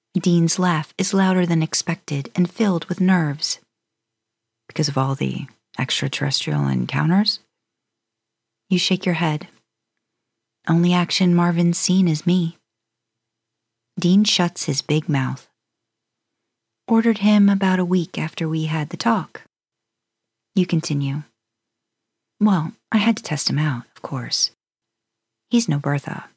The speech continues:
but he's remarkable in his own right. Special skills." Dean watches in amazement as you kink the dildo into a ninety-degree bend, then a curve,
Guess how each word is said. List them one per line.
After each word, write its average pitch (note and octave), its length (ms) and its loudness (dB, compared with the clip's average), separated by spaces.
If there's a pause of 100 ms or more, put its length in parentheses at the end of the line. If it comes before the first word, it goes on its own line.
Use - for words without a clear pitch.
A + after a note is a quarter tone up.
(840)
but G#3 100 0
he's A3+ 140 4
remarkable F#3 580 2
in C3+ 80 -2
his C#3 140 -2
own F#3+ 200 4
right. B2 380 -6 (960)
Special G#3+ 340 0
skills." - 600 -4 (1500)
Dean A3+ 240 4
watches G3+ 380 0
in G#3 120 2
amazement F#3 680 0
as - 160 -2
you G3 100 2
kink A#3+ 400 -2
the A#3 80 0
dildo G3+ 500 0
into F#3+ 220 0
a F#3+ 80 2
ninety-degree F#3 640 0
bend, E3 460 -2 (760)
then F3 460 0 (160)
a F#3 60 0
curve, F#3 520 -2